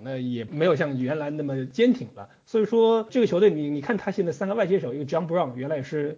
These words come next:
孔老师的红雀队的，上个赛季在乌鸦队虎头蛇尾了一下，二号外接手 Robert Foster，我估计很多人可能都没听说过啊，三号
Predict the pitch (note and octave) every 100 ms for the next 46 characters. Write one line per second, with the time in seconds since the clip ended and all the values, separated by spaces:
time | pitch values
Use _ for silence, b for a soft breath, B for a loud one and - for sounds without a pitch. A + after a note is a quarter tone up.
0 | b - D#3+ D3+ C3+ B2 C3+ D3+ C#3 B2
1 | - D3 D3 C#3+ D3 E3+ E3+ D#3 C#3+ B2+
2 | B2+ C3+ F3+ D3 D#3+ G#2 - A#2 A2 b
3 | - G#3 - F3 D3+ D3+ - F3 E3+ D#3
4 | C#3+ D3 F#3 F#3+ F#3 - G#3 G3+ D3 C3
5 | D#3 E3 C3+ D#3+ E3+ C3+ D3+ E3 D#3+ G3+
6 | F#3+ F#3+ D#3+ C#3 D#3 C#3+ G3 G3+ E3 C#3+